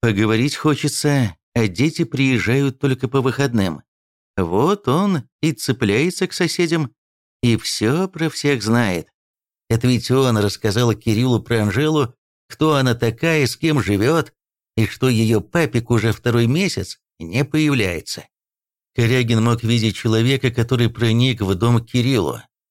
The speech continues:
Он же и полицию мог, в общем-то, вызвать, но тогда Корягин вышел бы к нему, а он даже в окно не показался. К нему вышла только Анжела, и что с ней теперь делать?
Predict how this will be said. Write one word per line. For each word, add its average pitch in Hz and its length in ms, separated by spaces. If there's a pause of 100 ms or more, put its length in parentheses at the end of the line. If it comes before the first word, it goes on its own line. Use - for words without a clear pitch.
Он 190 180
же 170 200
и - 20
полицию 110 680
мог, 104 280
в 101 80
общем-то, 104 500
вызвать, 98 540 (560)
но 107 160
тогда 98 440
Корягин 98 560
вышел 101 340
бы 110 120
к - 100
нему, 135 400 (500)
а 64 140
он 113 220
даже 127 280
в 143 40
окно 107 280
не 127 120
показался. 117 720 (500)
К - 40
нему 95 300
вышла 127 340
только 120 380
Анжела, 113 540 (380)
и 131 100
что 143 300
с - 120
ней 120 140
теперь 110 340
делать? 127 480